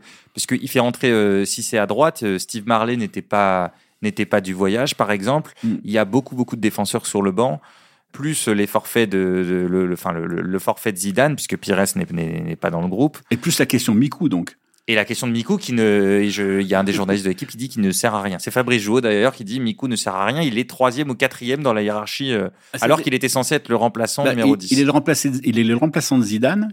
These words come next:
Speaker 2: il joue pas quand Zidane n'est pas là, et il joue, et il joue même
Speaker 1: Et il
Speaker 2: pas.
Speaker 1: remplace pas le remplaçant de
Speaker 2: Et il
Speaker 1: Zidane.
Speaker 2: remplace pas le remplaçant de Zidane. Donc effectivement, mais pour le coup, ça va aboutir à cette scène assez incroyable, c'est que la veille du troisième match contre le Danemark,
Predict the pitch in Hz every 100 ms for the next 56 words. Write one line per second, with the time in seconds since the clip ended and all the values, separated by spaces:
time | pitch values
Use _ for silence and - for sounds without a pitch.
0 | - 101 110 165 156 127 117 107 101 98
1 | 123 190 208 _ _ _ _ - 120 110
2 | 127 127 - 120 117 123 151 170 143 180
3 | 214 170 143 202 196 147 147 143 180 151
4 | 147 - 151 - 190 156 151 151 151 139
5 | 139 107 95 110 123 - 117 147 180 160
6 | - - - 110 107 - - - 117 110
7 | 110 170 - 113 101 104 107 - 123 98
8 | 92 - 104 101 110 98 98 123 131 -
9 | - 101 98 101 - 101 104 104 - 98
10 | 95 90 101 139 139